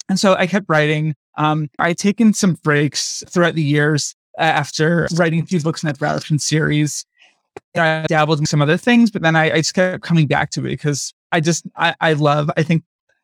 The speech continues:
the best parts of my writing are the humor. I love, like, really funny dialogue.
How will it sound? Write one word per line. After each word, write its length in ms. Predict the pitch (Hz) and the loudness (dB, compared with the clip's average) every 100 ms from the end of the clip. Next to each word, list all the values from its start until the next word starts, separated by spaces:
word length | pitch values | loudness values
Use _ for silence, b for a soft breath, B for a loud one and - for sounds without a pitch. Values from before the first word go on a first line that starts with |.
| - | -2
the 120 | 180 | -2
best 300 | 156 190 - | 2 0 0
parts 220 | 170 151 | -4 0
of 40 | 170 | 0
my 100 | 151 | 2
writing 380 | 143 143 151 | 2 0 0
are 400 | 147 143 139 139 - _ | 0 2 2 0 -6 _
the 60 | 156 | -4
humor. 460 | - 170 151 160 | 0 0 2 2
I 140 | 151 156 | 2 0
love, 280 | 151 147 | 2 2
like, 300 | 170 175 160 _ _ _ _ - _ | 2 0 -2 _ _ _ _ -20 _
really 380 | 175 170 165 160 | -4 2 2 2
funny 500 | - 156 147 147 147 | 0 0 2 0 0
dialogue. 680 | 196 190 190 190 185 185 | 0 0 0 0 0 0